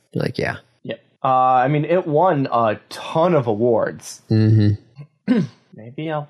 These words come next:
Speaker 2: pick it up. What, like, half off right now? Yeah,
Speaker 1: Yep.
Speaker 2: fifty percent off.
Speaker 1: God, I can't believe <clears throat> Civ six came out in twenty sixteen.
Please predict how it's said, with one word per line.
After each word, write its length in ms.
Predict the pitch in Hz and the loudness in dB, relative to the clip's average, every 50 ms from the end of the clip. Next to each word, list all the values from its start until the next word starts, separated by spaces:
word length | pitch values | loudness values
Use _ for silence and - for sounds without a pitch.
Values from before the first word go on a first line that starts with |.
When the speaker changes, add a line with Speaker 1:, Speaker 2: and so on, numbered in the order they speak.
| - | -14
Speaker 2:
pick 160 | - 123 - - | -16 -16 -12 -12
it 80 | 123 | -12
up. 200 | 127 113 - - _ _ _ - - - - _ _ _ _ | -12 -12 -14 -14 _ _ _ -20 -20 -20 -20 _ _ _ _
What, 260 | - 120 120 - - | -6 -4 -4 -4 -4
like, 220 | - 98 101 104 - | -6 -8 -8 -8 -10
half 380 | - - - 113 117 123 - - | -12 -6 -2 0 0 0 0 0
off 260 | 113 113 120 120 - | 0 0 0 0 0
right 180 | 143 139 - - | -2 -2 -2 -4
now? 280 | - 156 165 170 170 170 - _ _ - - _ _ _ _ _ - | -6 -6 -6 -6 -8 -10 -14 _ _ -18 -18 _ _ _ _ _ -4
Yeah, 140 | - 120 127 | -2 0 0
Speaker 1:
Yep. 100 | 139 - | 0 -2
Speaker 2:
fifty 220 | 110 - - 135 | -4 -8 -8 -8
percent 320 | 120 - 123 - 123 123 | -8 -8 -8 -6 -6 -4
off. 200 | 123 131 135 - - - _ _ - - | -4 -4 -6 -6 -10 -16 _ _ -18 -14
Speaker 1:
God, 100 | - - - - | -12 -12 -10 -12
I 80 | - - | -12 -12
can't 320 | - - 147 143 147 - | -6 -2 0 0 0 0
believe 260 | - 131 120 117 110 - - - _ _ - | -2 -2 -2 -2 -4 -8 -18 -20 _ _ -2
<clears throat> 220 | - 226 190 143 - _ _ _ _ | 0 2 2 0 -2 _ _ _ _
Civ 420 | - - - - - 131 131 131 127 | -16 -12 -6 -2 0 2 2 2 0
six 380 | - - - 123 127 127 - - | -2 0 0 0 0 -2 -4 -8
came 280 | - - 123 113 107 | -4 0 2 2 4
out 260 | 107 110 113 123 127 - | 4 4 2 2 0 0
in 160 | - 127 113 107 | 0 0 0 0
twenty 340 | - - 123 113 120 123 | 0 0 2 2 4 2
sixteen. 760 | 123 - - 113 107 - - - - - 107 104 117 127 135 | 2 0 -2 -4 -4 -4 -6 -8 -4 -4 -2 0 0 0 -2